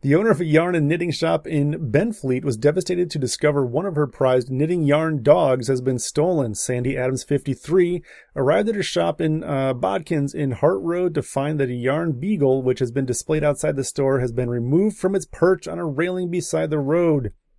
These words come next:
She said, "People who come to the shop make them. I put them out in the evening. I left the shop at nine thirty P M,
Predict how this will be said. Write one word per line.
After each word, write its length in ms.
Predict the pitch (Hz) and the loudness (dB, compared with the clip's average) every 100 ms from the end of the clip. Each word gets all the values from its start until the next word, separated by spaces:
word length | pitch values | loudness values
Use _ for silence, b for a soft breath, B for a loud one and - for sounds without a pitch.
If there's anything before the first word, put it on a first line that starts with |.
| _ _ _ _ | _ _ _ _
She 140 | _ 123 | _ -8
said, 320 | 127 113 - | -6 -6 -6
"People 320 | 190 214 208 | -6 0 2
who 160 | 156 156 | 2 0
come 240 | - 175 | -4 -4
to 80 | 170 | -2
the 80 | 170 | -4
shop 400 | - 143 147 147 | 0 0 0 -2
make 240 | 127 - | -6 -6
them. 260 | 117 113 117 b b b b 139 | -8 -8 -10 b b b b -14
I 60 | |
put 240 | - 156 156 | -2 0 2
them 120 | 147 | 2
out 100 | 143 | 2
in 40 | |
the 160 | 135 160 | 0 -2
evening. 440 | 196 196 226 226 - _ _ _ | -2 -2 -2 -4 -12 _ _ _
I 80 | 165 | -4
left 180 | 123 147 | 0 0
the 60 | 139 | -2
shop 280 | - 139 | 0 0
at 100 | 123 | 0
nine 340 | 107 113 147 165 | -2 -2 -2 -2
thirty 280 | 165 165 160 | -4 -4 -4
P 240 | 190 190 | -6 -2
M, 420 | 214 147 135 127 | 0 0 0 -6